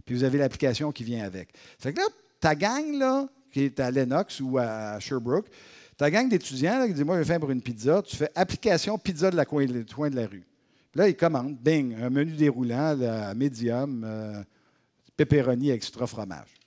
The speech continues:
Bing. Tu as mon adresse, tu as mon numéro de carte de crédit. Quand tu rentres sur l'application d'un jeune de dix-huit à trente-cinq ans, tu ne sors plus. Tu sais, on parle de programme de fidélisation, là, on peut en parler longtemps,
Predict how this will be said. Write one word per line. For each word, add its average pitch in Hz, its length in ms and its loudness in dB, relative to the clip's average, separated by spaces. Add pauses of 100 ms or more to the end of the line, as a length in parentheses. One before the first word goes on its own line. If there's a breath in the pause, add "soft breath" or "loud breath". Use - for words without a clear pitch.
Bing. 120 400 -2 (560)
Tu 135 100 -6
as - 20 0
mon 139 180 0
adresse, 123 340 -2
tu 127 60 -8
as 123 40 -6
mon 127 80 -6
numéro 123 180 -4
de - 60 -20
carte 131 160 -2
de 120 60 -2
crédit. 90 420 -10 (720 loud breath)
Quand 277 200 2
tu - 160 -6
rentres 226 260 0
sur 156 100 -4
l'application 151 600 0
d'un 135 180 -2
jeune 151 220 -6
de 123 100 -4
dix-huit 120 300 -6
à 117 60 -4
trente-cinq 113 540 -10
ans, 123 120 -8
tu - 100 -20
ne - 40 -16
sors 85 180 -12
plus. - 180 -20 (1600)
Tu 170 100 0
sais, 190 60 4
on 127 120 -2
parle 160 220 4
de 143 80 2
programme 139 320 0
de 139 80 2
fidélisation, 127 720 -4
là, 269 140 -4
on 139 100 -6
peut 123 100 -4
en 120 60 -4
parler 123 280 -2
longtemps, 127 500 -4